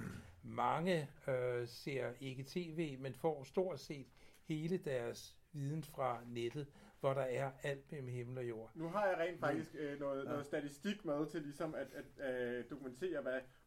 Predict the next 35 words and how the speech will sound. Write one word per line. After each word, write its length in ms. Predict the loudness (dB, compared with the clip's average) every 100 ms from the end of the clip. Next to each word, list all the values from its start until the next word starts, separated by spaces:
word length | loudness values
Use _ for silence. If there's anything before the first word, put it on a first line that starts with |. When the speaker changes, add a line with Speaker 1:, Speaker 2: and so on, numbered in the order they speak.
| -2
Speaker 2:
unge 200 | 0 0
menneskers 460 | -2 -4 -8 -8
medieforbrug 580 | -8 -8 -10 -8 -6 -2
det 160 | -2 0
er. 120 | -2 -6 -20 -20 -20 -16
Og, 360 | 0 2 2 2
øh, 220 | 2 0
altså, 160 | -4 -8
jeg 80 | -8
kan 80 |
helt, 220 | -6 -6 -6
kan 100 | -4
se 180 | 0
her, 120 | 2 0
at 120 | 0
det 100 | 0
mest, 520 | 0 0 -4 -8 -16 -4
og 80 |
det 160 | 0 4
er 120 | 4
en, 120 | 2
en, 300 | 0 -6 -6
øh, 300 | -4 -2 -2 -2
undersøgelse 400 | -4 -2 -6 -8
fra 80 |
to 200 | -8 -6
tusind 260 | -6 -8 -8
og 60 | -2
seksten, 360 | -2 -2 -6
skal 120 | -10 -8
jeg 80 |
lige 140 | -6 -10
sige 200 | -8 -6
en 60 |
gang, 180 | -4 -4